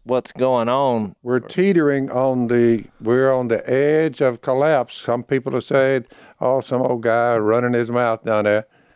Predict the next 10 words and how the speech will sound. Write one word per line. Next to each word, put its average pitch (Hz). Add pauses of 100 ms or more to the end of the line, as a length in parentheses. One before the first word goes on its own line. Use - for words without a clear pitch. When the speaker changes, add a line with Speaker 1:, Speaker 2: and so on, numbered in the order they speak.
(140)
Speaker 2:
I'm 110
telling 127
y'all, 110
unless 110
there's 117
some 131
kind 127
of 107
mass 110
repentance -